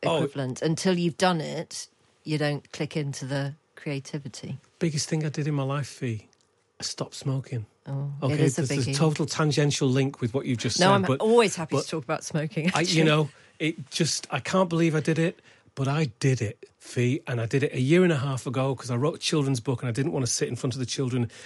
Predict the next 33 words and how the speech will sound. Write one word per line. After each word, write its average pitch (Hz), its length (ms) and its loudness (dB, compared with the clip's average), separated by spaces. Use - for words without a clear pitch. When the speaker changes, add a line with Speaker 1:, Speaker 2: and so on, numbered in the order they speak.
Speaker 1:
It's - 240 -4
when 135 260 0
I 123 40 2
was 113 100 0
doing 131 220 2
my 123 80 2
re-, 123 220 0
anyway, - 360 -2
the - 80 -8
point 175 360 4
is, 110 340 -6
I 113 100 -8
stopped. - 380 -4
I've 117 60 -4
been 120 100 0
trying 170 280 -2
to 185 100 -8
stop - 240 -4
for - 120 -8
years, 170 540 -2
twenty 170 280 2
years, 185 480 0
I'd 170 160 -6
say. 202 240 2
I'd, 190 180 -2
I've 165 160 -2
been 175 100 0
trying 190 160 -2
to - 60 -8
sit - 220 -6
in 175 80 0
all 196 120 2
seriousness, 175 520 -2